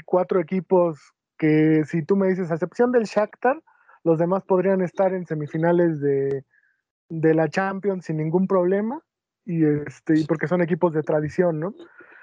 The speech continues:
Eh, de, de un lado tenemos el Sevilla contra el Manchester United, el Sevilla que por ahí echó al, al, al Wolverhampton de,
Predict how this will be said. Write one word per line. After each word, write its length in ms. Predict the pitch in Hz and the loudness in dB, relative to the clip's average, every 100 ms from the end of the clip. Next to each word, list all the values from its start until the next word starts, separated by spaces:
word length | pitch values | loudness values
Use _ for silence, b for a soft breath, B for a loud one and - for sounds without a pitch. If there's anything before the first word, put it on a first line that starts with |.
| B | B
Eh, 100 | 160 151 | -2 -2
de, 300 | 160 165 170 | 0 0 2
de 120 | 170 | 2
un 120 | 190 | 4
lado 280 | 208 208 196 | 2 0 -4
tenemos 460 | 185 185 190 190 175 | -6 -6 -6 -4 0
el 520 | 160 151 151 151 151 | 0 0 0 -2 -2
Sevilla 480 | 165 165 185 190 180 | 0 2 2 2 0
contra 400 | 170 156 156 156 | -2 -2 -2 0
el 80 | |
Manchester 460 | 160 180 185 180 165 147 | 2 0 -2 -2 -2 0
United, 460 | 160 190 196 233 294 - B B B | 0 2 2 2 0 -8 B B B
el 140 | 151 | -2
Sevilla 400 | 151 160 175 175 | 0 0 2 0
que 100 | 156 | -2
por 140 | 139 143 | -4 0
ahí 340 | 151 170 160 - b - | 2 2 0 -4 b -4
echó 460 | 143 - 165 165 | -2 0 2 2
al, 200 | 151 143 | 0 -2
al, 380 | 139 139 139 135 | -4 -6 -6 -6
al 220 | 135 139 | -6 -2
Wolverhampton 800 | 151 165 156 156 170 165 165 151 | 0 2 0 -4 -6 -4 -6 -6
de, 320 | 143 139 139 | -8 -8 -10